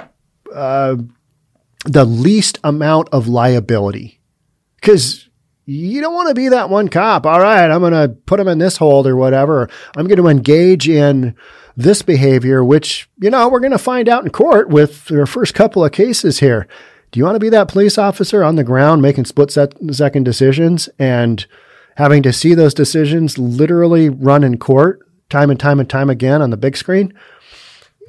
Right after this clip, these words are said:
It doesn't really work like that, but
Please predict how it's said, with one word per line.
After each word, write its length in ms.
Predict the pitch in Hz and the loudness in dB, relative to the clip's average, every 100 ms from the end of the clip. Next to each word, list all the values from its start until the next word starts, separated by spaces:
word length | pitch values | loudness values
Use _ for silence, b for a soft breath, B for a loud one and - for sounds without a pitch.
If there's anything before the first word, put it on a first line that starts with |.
| 415 233 | -12 -4
It 100 | 160 | 2
doesn't 420 | 165 143 131 107 | 2 2 -2 0
really 300 | 131 156 170 | 2 4 2
work 280 | 170 165 180 | 2 0 -2
like 180 | 165 | 0
that, 400 | 180 175 147 147 | 0 -2 -4 -6
but 280 | 131 135 135 | 0 2 0